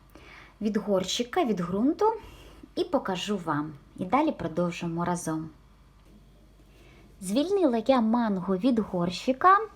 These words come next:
і трохи обтрусила, буду робити більше перевалочку, бо, бачите, тут все, в принципі, в корінні, і дуже турбувати я не хочу. А коріння у манго,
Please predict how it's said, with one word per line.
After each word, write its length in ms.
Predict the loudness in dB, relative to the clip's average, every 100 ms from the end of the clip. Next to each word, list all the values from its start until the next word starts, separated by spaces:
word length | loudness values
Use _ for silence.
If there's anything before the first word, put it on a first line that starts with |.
| -20 -20 -20 -20 -20 -20 -20 -12 -2
і 120 | 0
трохи 460 | 2 2 2 2 2
обтрусила, 840 | 2 -4 -6 -6 -4 -2 2 2
буду 420 | 2 -2 0 2
робити 400 | 0 0 -2 -2
більше 400 | -2 -2 -2 -4
перевалочку, 1200 | -2 0 0 0 -2 0 0 0 -4 -8 -10 -4 -2
бо, 540 | -2 0 0 0 -2 -6 -18 -20 -20 -20 -20 -20 -20 -20 -20 -20 -20 -16 -8
бачите, 460 | -4 -4 -4 -4
тут 260 | -4 -4 -6
все, 420 | -10 -8 -2 -2
в 40 | 0
принципі, 500 | 2 2 2 0 0
в 80 | 0
корінні, 680 | 4 4 4 4 6 6 6
і 120 | 4 4
дуже 300 | 4 2 2
турбувати 580 | 0 0 0 0 0
я 120 | 0 0
не 120 | 0
хочу. 460 | -4 -6 -4 -4
А 40 | -4
коріння 420 | -2 0 2 2
у 100 | 2
манго, 600 | 2 2 2 2 0